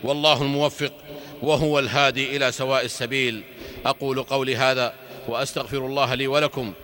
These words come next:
ولسائر المسلمين والمسلمات من كل ذنب وخطيئة فاستغفروه وتوبوا إليه، إن ربي كان غفورا رحيما.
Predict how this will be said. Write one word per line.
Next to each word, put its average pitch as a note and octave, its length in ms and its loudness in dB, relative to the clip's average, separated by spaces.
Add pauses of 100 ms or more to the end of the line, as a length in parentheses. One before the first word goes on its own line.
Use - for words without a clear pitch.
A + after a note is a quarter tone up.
(280)
ولسائر C#3 480 2
المسلمين C#3 500 -2
والمسلمات C#3+ 600 2 (440)
من B2 100 -4
كل C3 260 -2
ذنب B2+ 240 -2
وخطيئة B2 600 0 (400)
فاستغفروه B2 600 -4
وتوبوا B2 480 -2
إليه، C3 220 0 (460)
إن B2 180 -2
ربي A#2 380 -2
كان A#2+ 240 0
غفورا A#2+ 580 -2
رحيما. A2 500 -2